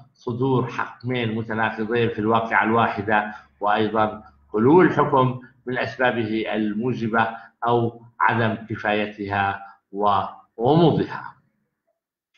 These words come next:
ننتقل الآن إلى ميعاد الطعن بالنقض. المادة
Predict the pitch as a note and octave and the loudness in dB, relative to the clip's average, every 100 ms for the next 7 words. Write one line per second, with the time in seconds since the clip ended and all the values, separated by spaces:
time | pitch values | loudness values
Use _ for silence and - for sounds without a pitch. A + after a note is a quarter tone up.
0 | _ _ _ _ _ _ - - - - | _ _ _ _ _ _ -20 -20 -8 0
1 | F#3 G#3 - F3 E3 E3+ F#3 E3+ E3 D#3+ | 2 4 4 4 6 6 4 4 4 6
2 | D#3+ E3 D#3+ C#3+ C#3 C#3 A#2+ C#3 E3+ F3 | 6 6 4 0 -2 2 4 6 6 4
3 | - D3 C#3 - - C#3+ D3 D#3 - - | 2 -2 -6 -4 2 4 4 2 -6 -10
4 | C3+ C3 C3+ C#3+ A2 - - - _ _ | -6 -2 0 0 -2 -10 -14 -20 _ _
5 | _ _ _ _ _ _ _ - - - | _ _ _ _ _ _ _ -20 -20 -20
6 | - - _ A#2 B2 F3+ F#3 G3 F#3+ F3 | -20 -20 _ -4 2 2 2 2 4 4
7 | D#3+ | 4